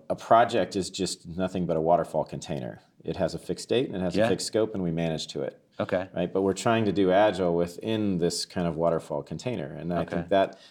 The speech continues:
Speaker 1: that's a lot of the premise of the talk is, like, we have this pull where we, things that we're trying to value and values around Agile and Scrum that we're bringing to the table,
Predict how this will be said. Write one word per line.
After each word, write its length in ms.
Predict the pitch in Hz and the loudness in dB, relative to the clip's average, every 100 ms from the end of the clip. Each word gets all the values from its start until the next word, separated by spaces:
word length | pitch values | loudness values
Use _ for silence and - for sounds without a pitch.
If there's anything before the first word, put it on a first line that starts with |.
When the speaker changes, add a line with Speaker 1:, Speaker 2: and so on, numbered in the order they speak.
| _ | _
Speaker 1:
that's 180 | - 101 | 2 4
a 60 | 110 | 2
lot 260 | 98 95 | 4 4
of 60 | 82 | 2
the 80 | 80 | -2
premise 340 | - 92 87 | -2 -4 -2
of 60 | 78 | -4
the 80 | |
talk 280 | 78 87 - | 0 0 0
is, 200 | 87 78 | -4 -2
like, 180 | 80 78 | -6 -2
we 120 | 85 | 0
have 220 | 95 104 | 4 2
this 280 | 95 90 - - - - _ | 2 -2 -4 -10 -20 -20 _
pull 800 | - - 208 170 101 92 90 90 - _ - | -14 2 4 6 4 4 2 -2 -14 _ 0
where 120 | 101 | 4
we, 160 | 101 92 | 6 4
things 440 | - - 160 151 | 2 2 4 4
that 100 | 127 | 4
we're 100 | 113 | 2
trying 300 | - 131 123 | 4 2 4
to 60 | 101 | 2
value 500 | 90 110 120 110 98 | 4 6 6 4 2
and 180 | 87 | 0
values 480 | 82 101 110 104 90 | 4 6 6 4 0
around 220 | 92 87 | 0 0
Agile 380 | 87 107 98 101 | 2 2 2 0
and 100 | 85 | 0
Scrum 340 | - 113 107 95 | -4 -2 0 -2
that 120 | - | -2
we're 80 | 85 | -2
bringing 320 | 90 101 92 | 0 0 0
to 100 | 87 | -2
the 60 | 82 | 0
table, 520 | 123 117 92 85 | 2 2 2 0